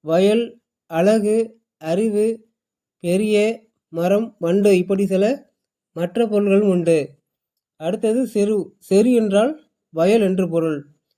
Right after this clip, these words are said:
தமித்து என்றால் தனித்து, அதாவது தனிமையாக என்று பொருள். புக்கு என்றால்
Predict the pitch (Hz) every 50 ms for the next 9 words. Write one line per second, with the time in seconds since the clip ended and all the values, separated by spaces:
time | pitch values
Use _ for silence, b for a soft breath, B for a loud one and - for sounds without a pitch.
0 | _ _ _ _ _ _ _ _ _ _ 175 185 220 254 269 262 - 262 247 220
1 | 208 202 185 180 180 180 196 202 208 - _ _ _ _ _ _ _ _ _ _
2 | _ _ 175 175 185 214 226 202 202 - 214 214 196 165 147 - - _ _ _
3 | _ - 156 165 175 185 190 214 247 220 196 175 180 214 214 208 202 190 185 175
4 | 175 175 175 160 147 - _ _ _ _ _ _ _ 160 165 185 185 202 175 156
5 | 160 156 151 147 131 143 - _ _ _ _ _ _ _ _ _ _ _ _ _
6 | _ _ _ _ 214 214 202 202 - 262 254 226 208 214 202 220 220 262 311